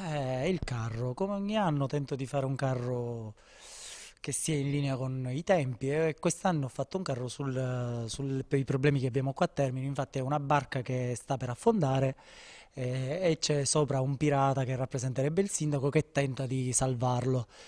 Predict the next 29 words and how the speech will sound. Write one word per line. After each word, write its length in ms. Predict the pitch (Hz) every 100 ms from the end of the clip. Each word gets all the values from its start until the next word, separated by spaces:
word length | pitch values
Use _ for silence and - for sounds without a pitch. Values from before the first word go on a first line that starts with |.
| - - -
Poi 140 | 196
ci 140 | - 143
sono 200 | 147 139
delle 200 | 139 147
persone 640 | 165 - 156 147 139 131
su 140 | 139
dei 160 | 131 139
barili 460 | 120 139 180 160 131
che 140 | 131
tentano 320 | 151 143 135
di 80 | 127
scappare, 500 | - 147 - 151 139
che 100 | 135
si 80 | 123
sono 220 | 135 131
già 140 | 131
fregati 340 | 127 135 135 131
tutti 220 | 120 135
i 20 |
soldi, 360 | 120 143 135 127
però 200 | 131 135
ovviamente 440 | 131 143 147 139
non 80 | 127
ho 40 | 131
messo 300 | 131 - 117
faccia 300 | 123 - 135
di 100 | 135
nessuno 340 | 143 - 127
perché 320 | 120 - 143